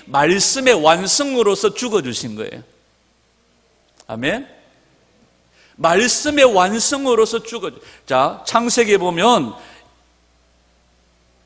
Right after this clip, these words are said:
죄를 짓는 자는 다 반드시 뭐 한다고 말합니까? 반드시 죽으리라고 말씀하셨어요. 이 선악의 열매를 따먹는 자는 반드시 죽으리라고 말씀하셨어요.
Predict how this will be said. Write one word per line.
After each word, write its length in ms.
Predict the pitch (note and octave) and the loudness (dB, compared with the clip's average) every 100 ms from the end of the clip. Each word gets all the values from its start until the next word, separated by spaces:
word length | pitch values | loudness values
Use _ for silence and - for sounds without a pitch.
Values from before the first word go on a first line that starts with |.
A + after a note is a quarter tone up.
| _ _ - | _ _ -8
죄를 320 | C#3 C3+ F#3 | -4 -2 -4
짓는 320 | C#3+ C3 E3 | -6 -8 -6
자는 260 | D3 C3+ A#2+ - | -6 -6 -10 -16
다 180 | - - | -18 -12
반드시 460 | A#2 B2+ E3+ - | -12 -6 -6 -6
뭐 200 | B2+ A2 | -6 -6
한다고 300 | B2+ C#3+ D3+ | -6 -4 -4
말합니까? 600 | C#3+ C3+ C3 B2+ - G#2+ _ _ _ _ _ _ _ _ - | -2 -2 -4 -8 -14 -18 _ _ _ _ _ _ _ _ -20
반드시 680 | C#3 E3 G3 C#4 D4 - A#3 | -16 -14 -12 -10 -8 -8 -8
죽으리라고 600 | - D#4 B3+ G3 D3 C3 | -8 -8 -8 -8 -8 -10
말씀하셨어요. 540 | G2 F#2 - F2 - _ - - | -14 -16 -18 -20 -20 _ -20 -10
이 160 | - A#3 | -2 2
선악의 560 | A#3 A3 G#3 A3+ A3+ G3 | 2 -2 -4 -4 -2 -4
열매를 400 | E3 F#3+ G3 - | -4 -4 -6 -6
따먹는 400 | C#3+ D3 F3 F3 | -6 -6 -10 -8
자는 220 | D#3+ D3+ | -8 -8
반드시 680 | - - E4 E4+ F4 - C#4 | -12 -12 -12 -6 -2 0 -2
죽으리라고 520 | - C4+ A#3 E3 D3+ | -6 -4 -2 -2 -4
말씀하셨어요. 760 | A#2 G2+ C#3 A2 G2 G2+ - | -4 -8 -8 -10 -10 -12 -16